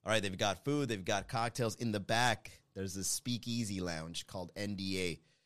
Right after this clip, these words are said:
It's beautiful. It's got a stage, it's got lounge seating, bottle service, cocktails, beers.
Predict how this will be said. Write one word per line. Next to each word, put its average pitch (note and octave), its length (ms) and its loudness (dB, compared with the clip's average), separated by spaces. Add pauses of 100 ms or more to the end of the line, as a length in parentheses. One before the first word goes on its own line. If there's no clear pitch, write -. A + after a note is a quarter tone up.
(480)
It's G#2+ 200 0
beautiful. B2+ 500 2
It's - 140 -6
got G2 180 4
a - 20 0
stage, C3+ 560 2
it's G2+ 140 -6
got G2 220 0
lounge B2 340 2
seating, A#2+ 560 -2
bottle A#2 300 0
service, A2+ 420 0
cocktails, G2 640 -4
beers. G2+ 500 -2